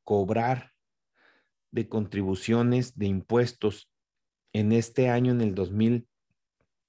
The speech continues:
veintidós, en comparación con el dos mil veintiuno? Una cantidad muy pequeña, este, dirían por ahí algunos, ¿no?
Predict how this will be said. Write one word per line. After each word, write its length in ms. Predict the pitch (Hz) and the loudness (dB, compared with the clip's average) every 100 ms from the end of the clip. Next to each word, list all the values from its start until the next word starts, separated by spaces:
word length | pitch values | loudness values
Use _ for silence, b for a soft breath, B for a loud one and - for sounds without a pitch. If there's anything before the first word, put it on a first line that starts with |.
| _ _ - | _ _ -8
veintidós, 760 | 107 113 110 110 104 117 110 - b b _ - | -2 0 0 0 2 2 0 -8 b b _ -6
en 140 | 117 | -4
comparación 760 | 104 110 98 104 95 87 107 107 | -2 -2 0 0 -2 -2 -4 -2
con 200 | 131 127 | 0 0
el 180 | 117 92 | 0 0
dos 200 | 95 90 | -4 -4
mil 180 | 101 | -4
veintiuno? 680 | 110 123 113 120 117 151 165 _ _ _ _ _ _ _ _ _ _ _ _ _ _ _ _ _ _ - | -2 -2 0 0 2 0 -4 _ _ _ _ _ _ _ _ _ _ _ _ _ _ _ _ _ _ -16
Una 260 | - 143 175 | -6 -2 -2
cantidad 400 | - 127 120 131 | -2 -2 2 2
muy 200 | 139 147 | 2 0
pequeña, 720 | 143 147 135 139 135 127 120 _ - | -2 -4 -2 0 0 -2 -4 _ -8
este, 360 | 110 - 104 | -6 -6 -6
dirían 340 | 98 101 110 117 | -2 0 0 0
por 140 | 120 | 2
ahí 140 | 113 | 2
algunos, 380 | 117 110 110 110 | 0 0 0 0
¿no? 240 | 110 143 | -2 -4